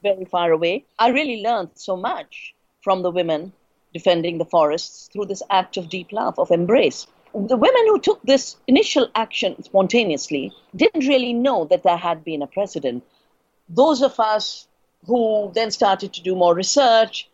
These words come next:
found out two things. First, that at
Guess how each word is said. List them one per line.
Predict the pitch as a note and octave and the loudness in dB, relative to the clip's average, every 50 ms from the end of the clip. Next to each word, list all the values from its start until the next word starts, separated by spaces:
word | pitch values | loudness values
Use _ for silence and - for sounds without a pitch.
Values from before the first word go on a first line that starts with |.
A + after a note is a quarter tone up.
| _ _ | _ _
found | - A#3+ A#3 A3+ G#3+ A3+ | -2 -2 -2 -2 -2 -2
out | B3+ F4 G#4+ A#3 D#3+ B2+ - - - - - _ _ _ _ _ _ _ _ _ _ _ _ _ - | 0 0 0 0 -2 -4 -8 -14 -18 -18 -20 _ _ _ _ _ _ _ _ _ _ _ _ _ 0
two | - G#4 | 2 2
things. | G#4+ - - - - - - - - - - _ _ _ _ _ _ _ _ _ - | 2 0 -2 -10 -10 -12 -20 -18 -18 -18 -18 _ _ _ _ _ _ _ _ _ 0
First, | - C#4+ C#4+ D4+ - - - - | 2 2 4 4 2 0 -2 -4
that | C4+ A#3+ - _ _ _ _ _ - | -4 -4 -4 _ _ _ _ _ -8
at | G4 A#4+ | -8 -8